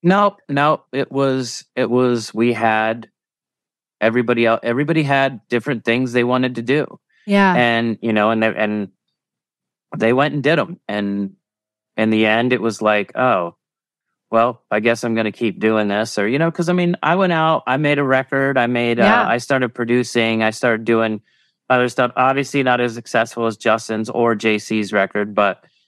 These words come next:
Speaker 1: you know, it was just, I still loved to write, I still loved music. And,
Speaker 2: Mm-hmm.
Speaker 1: and in the end, you know, Justin ended up having a very successful career. J C had a gr-,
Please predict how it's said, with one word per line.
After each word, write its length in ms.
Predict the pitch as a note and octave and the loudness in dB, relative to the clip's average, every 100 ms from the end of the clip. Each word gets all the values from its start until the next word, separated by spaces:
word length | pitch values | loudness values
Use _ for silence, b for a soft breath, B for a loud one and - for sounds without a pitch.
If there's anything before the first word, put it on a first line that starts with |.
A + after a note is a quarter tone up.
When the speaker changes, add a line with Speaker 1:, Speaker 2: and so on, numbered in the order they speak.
| _ | _
Speaker 1:
you 100 | - | -4
know, 100 | C3 C3+ | 0 0
it 20 | |
was 140 | C#3 | 0
just, 180 | F#3 F3 | 0 0
I 80 | D3 | -2
still 360 | - E3+ D#3+ | -2 -2 0
loved 280 | B2 B2 B2+ | 2 0 0
to 100 | A#2+ | -2
write, 300 | A2+ A2 B2 | 0 2 0
I 80 | A2 | -2
still 240 | G2+ C3 | -4 -2
loved 280 | A#2+ A2+ G#2 | 0 0 0
music. 420 | G2 G2+ G#2+ C#3+ B2+ | -4 -4 -2 -2 0
And, 220 | A2 G3 | -2 -2
Speaker 2:
Mm-hmm. 380 | G#3+ F#3 G3 F#3 D#3 - | 0 2 2 0 -4 -2
Speaker 1:
and 320 | A#2 A#2 A#2 | 0 0 0
in 160 | B2 | 0
the 160 | B2 A#2+ | 0 2
end, 460 | A#2 A#2+ C#3+ D3+ - _ | 2 0 -2 -4 -10 _
you 140 | A#2 | -2
know, 60 | G#2 | 0
Justin 520 | G#2+ A2+ - B2+ B2+ | 0 0 0 -2 -2
ended 240 | - A#2+ A#2+ | -2 0 2
up 160 | B2 | 0
having 320 | - A#2 A#2+ A#2+ | 0 -2 0 -2
a 20 | |
very 240 | A2+ A#2+ | 0 0
successful 540 | A#2 A2 - A#2+ - B2 | -2 -8 -4 -2 -4 -4
career. 280 | A#2+ A#2+ B2 | 0 2 2
J 220 | A#2+ B2 | 0 -2
C 200 | - B2 | 0 0
had 140 | A#2+ | 0
a 60 | G#2+ | -2
gr-, 180 | G#2 | -4